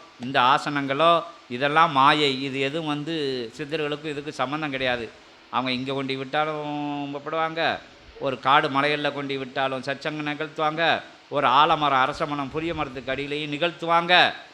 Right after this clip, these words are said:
சாப்பாடு இல்லாட்டாலும் கூட தண்ணியை குடிச்சிட்டு நிகழ்த்தக்கூடிய நிகழ்வெல்லாம் நிகழ்த்துவாங்க. எதுக்கும் சித்தர்கள் தயாராக இருக்கணும்.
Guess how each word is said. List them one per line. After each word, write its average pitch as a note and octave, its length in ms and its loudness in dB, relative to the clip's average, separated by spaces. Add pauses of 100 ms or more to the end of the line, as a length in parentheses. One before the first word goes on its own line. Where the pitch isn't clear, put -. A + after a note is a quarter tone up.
(180)
சாப்பாடு E3 560 4
இல்லாட்டாலும் F3+ 640 4
கூட F3+ 160 -2
தண்ணியை E3+ 460 -2
குடிச்சிட்டு D3+ 440 -8
நிகழ்த்தக்கூடிய C#3 580 -4
நிகழ்வெல்லாம் D#3+ 840 2 (560)
நிகழ்த்துவாங்க. D#3+ 640 0 (120)
எதுக்கும் F#3 360 -6
சித்தர்கள் D3 460 -6
தயாராக D3 560 2
இருக்கணும். C#3 360 -6